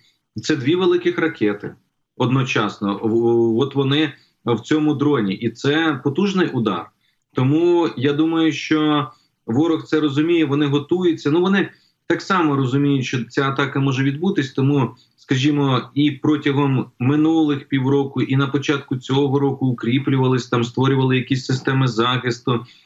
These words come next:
Потім вони вклалися в якусь надсучасну систему, яка ледь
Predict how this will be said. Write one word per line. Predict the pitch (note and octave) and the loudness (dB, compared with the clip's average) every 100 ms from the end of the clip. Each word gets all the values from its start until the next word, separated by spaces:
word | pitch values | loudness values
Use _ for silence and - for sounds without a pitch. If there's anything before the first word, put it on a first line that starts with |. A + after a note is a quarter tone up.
| _ _ | _ _
Потім | C#3 C#3 D3+ | -2 0 0
вони | C#3+ D3 | 2 0
вклалися | C3+ C#3 C#3 C#3+ C3 C#3 | -2 -2 0 0 -2 -2
в | |
якусь | C3 - C#3 B2+ _ _ _ | -2 0 -2 -4 _ _ _
надсучасну | A2 C#3 C3 D#3 C3 C3+ C#3 C3+ C#3+ | 0 0 0 -4 -2 -2 -2 -2 -4
систему, | C3 C3+ - C#3 C3+ | -4 -6 -2 -2 0
яка | B2+ A#2+ C3 | 0 0 -2
ледь | C3 C3 C3 | 0 0 -2